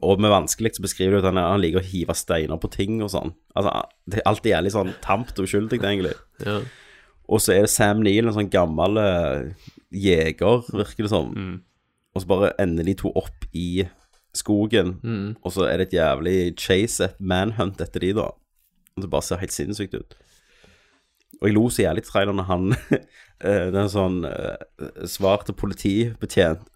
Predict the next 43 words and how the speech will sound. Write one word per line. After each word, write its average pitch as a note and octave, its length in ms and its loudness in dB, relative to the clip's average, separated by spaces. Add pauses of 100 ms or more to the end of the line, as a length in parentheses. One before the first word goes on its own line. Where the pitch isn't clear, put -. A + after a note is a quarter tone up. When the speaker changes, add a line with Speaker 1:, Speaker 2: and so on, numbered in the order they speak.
Speaker 1:
som - 160 -6
sier E2+ 260 2
liksom G2 240 -2
sånn, F#2 180 2
«Ja, F#2+ 260 6 (380)
<laughs> - 460 -2
det G2+ 100 0
er A2+ 120 6
utlevert A2 260 2
til G2+ 80 -2
sør A2 280 4
hvis A2 100 -6
du A#2 80 -4
henter F#2+ 340 -2
de G#2 100 0
døde G#2 340 6
eller G2+ 140 4
levende.» F#2 580 4
Speaker 2:
Mm. G#2+ 140 -2 (120)
Speaker 1:
Og - 60 -20
så - 80 -2
er G2+ 40 4
jeg F#2 60 2
bare G2+ 100 0
sånn, F2+ 100 0
«Wow.» A2 360 4
Og F#2+ 80 -6
så A2 140 2
går G2 220 2
det, - 60 -4
klipper G#2 260 -2
de F#2 80 -12
tilbake, F2 220 4
så G2+ 80 -6
bare, F#2 180 2 (120)
«Nei, G#2 240 6
jeg F#2+ 180 -2
men-, F#2 280 0
levende F#2+ 380 2
selvfølgelig, F#2 240 -2
jeg E2+ 60 -2
mente F#2+ 180 -2
levende.» F#2+ 720 0